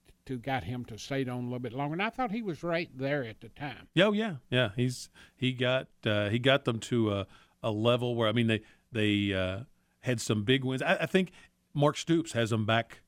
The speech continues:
Speaker 2: to kind of that same level now. They've gone to two straight bowl games and won seven games in the regular season both years. Uh, what they now, now this group needs to do,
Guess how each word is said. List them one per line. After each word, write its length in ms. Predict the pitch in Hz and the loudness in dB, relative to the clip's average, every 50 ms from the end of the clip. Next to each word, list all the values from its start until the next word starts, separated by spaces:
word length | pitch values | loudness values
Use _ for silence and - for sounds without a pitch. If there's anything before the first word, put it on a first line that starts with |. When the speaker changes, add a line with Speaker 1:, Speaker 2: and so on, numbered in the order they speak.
| _ _ _ _ | _ _ _ _
Speaker 2:
to 140 | - 117 - | -6 -6 -6
kind 240 | - - 135 127 | -2 0 0 2
of 80 | 123 110 | 2 2
that 180 | 117 120 - - | 0 -4 -4 -2
same 260 | - 135 131 127 120 | 0 2 2 2 2
level 240 | 117 117 113 107 110 | 2 2 2 2 2
now. 220 | 117 123 113 95 | 2 2 0 0
They've 80 | 90 92 | 0 0
gone 140 | 101 104 | 0 0
to 60 | 101 98 | 0 2
two 140 | - 123 | 2 2
straight 280 | 107 - - 117 113 104 | 2 2 2 0 0 2
bowl 200 | 107 113 123 127 | 2 2 2 2
games 420 | 107 95 78 73 - - - - - | 0 -2 -6 -8 -12 -18 -18 -12 -10
and 100 | 101 95 | -8 -8
won 320 | 92 95 95 95 92 95 - | -6 -6 -6 -6 -8 -8 -2
seven 240 | - 110 104 104 | -2 0 0 2
games 300 | 104 104 107 104 98 95 | 2 2 2 2 0 -2
in 60 | 95 92 | -4 -4
the 80 | 92 | 0
regular 260 | 98 101 98 92 92 | 0 0 0 0 -2
season 380 | - - 117 113 98 95 85 85 | 0 2 2 2 2 0 -4 -4
both 200 | 90 98 98 - | -4 -4 -4 -2
years. 280 | 113 113 113 104 92 - - - - - - - - - _ _ | 0 2 2 2 0 -2 -8 -18 -20 -20 -20 -20 -20 -20 _ _
Uh, 440 | 117 104 98 98 95 95 95 95 98 | -2 0 2 2 2 0 -2 -4 -6
what 340 | 120 127 117 123 123 - - | -8 -6 -2 -2 -2 0 2
they 140 | 123 127 | 2 2
now, 260 | 123 123 117 117 117 107 | 2 2 0 0 0 0
now 340 | 101 104 113 117 120 113 | 0 0 2 2 2 2
this 280 | 104 104 113 139 139 - | 0 0 0 0 0 0
group 240 | - - 107 101 101 | -2 -2 -2 0 2
needs 260 | 107 113 110 104 - | 2 2 2 0 -2
to 100 | - 101 | -8 -4
do, 280 | 95 120 127 120 110 | 0 0 2 2 0